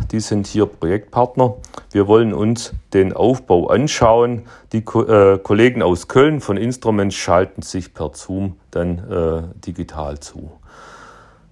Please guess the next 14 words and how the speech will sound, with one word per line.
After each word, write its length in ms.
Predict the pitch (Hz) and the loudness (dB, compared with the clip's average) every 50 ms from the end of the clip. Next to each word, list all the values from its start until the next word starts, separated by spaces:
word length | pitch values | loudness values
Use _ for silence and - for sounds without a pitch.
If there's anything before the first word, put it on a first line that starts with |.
| _ _ _ - | _ _ _ -4
Die 120 | 127 127 | 0 2
Woche 280 | 123 147 160 160 165 151 | 4 4 6 4 4 2
kommen 380 | - - - 135 135 135 131 123 | 2 2 2 2 2 2 2 2
noch 200 | 120 110 - - | 2 2 2 4
weitere, 800 | 113 120 147 151 156 139 139 131 120 117 - 147 127 117 113 113 | 4 4 4 4 4 4 4 4 4 2 2 4 4 4 4 2
äh, 40 | 110 | 0
Termine 540 | 117 - - 113 113 117 127 143 156 147 - | -4 -4 -2 -2 0 0 0 -2 -2 -2 0
bei 360 | - - 110 127 156 175 151 | 2 2 2 4 2 0 0
H 200 | 131 120 113 113 | 2 2 2 2
B 120 | 110 113 107 | 0 -2 -8
T 300 | - - 127 139 156 160 | -6 -4 -2 0 0 -2
vor 200 | - - 107 85 | -2 0 0 2
Ort 460 | - 113 147 - - - - - - - | 2 2 2 0 -2 -8 -18 -16 -8 -6
dazu. 760 | 107 101 - - - 147 180 101 185 165 123 113 107 - | -4 -4 -4 -4 -6 -4 -2 -2 -2 -4 -6 -8 -12 -18